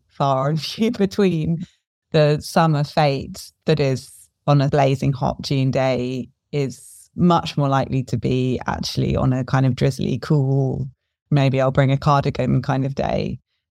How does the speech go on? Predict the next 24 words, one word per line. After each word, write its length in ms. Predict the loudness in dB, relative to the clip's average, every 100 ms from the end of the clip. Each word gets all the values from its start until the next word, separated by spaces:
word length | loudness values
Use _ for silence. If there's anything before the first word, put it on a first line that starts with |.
| _ _ 0
So 120 | 0
I 60 |
think 240 | 4 4 4
there's 160 | 2
a 60 | -2
sort 360 | 0 -2 0 -2
of 300 | -2 -2 -10 _ -2
nostalgic 1600 | 2 2 -2 -18 _ 0 4 6 4 2 0 2 4 2 0 -8 _ _ _ _
aspect 460 | -2 0 -4 -4 -2
to 120 | 0
it 120 | 2
as 140 | 0
well. 260 | 2 4 4
I 100 | 2
think 420 | 2 0 0 -6 -10
it's 280 | -4 -4 -2
definitely 960 | 0 0 2 0 2 0 2 0 -2 -6 _ _ _ _ _ _ _
part 360 | 0 4 4 2
of 120 | -2
a 60 | -4
created 840 | -4 0 2 2 0 -2 -4 -2
version 480 | -2 0 -2 -2 -2
of 120 | 0
England, 680 | 2 2 2 -2 -2 -2